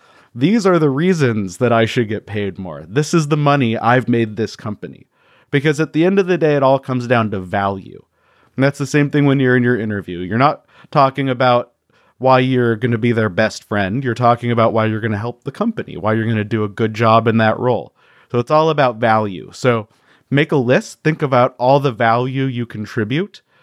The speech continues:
Also look at those things that you do regularly that really help and make a difference to the company. If you're a key employee or a key player on a team,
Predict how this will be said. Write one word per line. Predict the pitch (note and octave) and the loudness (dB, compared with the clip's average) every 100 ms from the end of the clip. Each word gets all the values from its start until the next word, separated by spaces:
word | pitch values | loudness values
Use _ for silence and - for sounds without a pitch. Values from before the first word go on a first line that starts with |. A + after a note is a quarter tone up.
| _ _ - | _ _ 0
Also | E3 C4 - A#3 | 2 2 0 0
look | G#3+ A3+ | 0 0
at | - | 0
those | D#3+ D3 | 0 0
things | - D#3 C#3+ | 0 0 0
that | D3 | -2
you | D3 C#3 | 0 0
do | C3+ C3 | 2 2
regularly | A#2 A#2+ C3+ C#3+ C3+ A#2 A2 A2 A2 | 2 0 0 2 2 2 0 -2 -4
that | A2 | -6
really | A2 A2+ C#3 C3 B2 | -10 -4 0 2 0
help | A2 A#2 - | 0 -2 -4
and | - A2 | -6 -4
make | G#2+ - | -4 -6
a | |
difference | G2 G#2+ A2 G2 - | -10 -10 -10 -14 -14
to | G#2 | -16
the | F2 | -14
company. | - G2+ - - - | -14 -14 -16 -20 -20
If | A#2+ | -10
you're | C3 D3+ D#3 | 0 2 2
a | |
key | - - D#3 | 0 -4 0
employee | D3 C3 C3 C3 C3+ C#3 C#3 _ _ _ | 0 0 0 2 0 -2 -8 _ _ _
or | - A2+ | -6 -4
a | G#2 | -4
key | - C#3 | -8 -6
player | C3+ A#2+ B2 A#2+ | -6 -2 0 2
on | B2 G#2+ | 2 -2
a | |
team, | G2 A2+ A2+ D3+ | -6 -4 -4 -4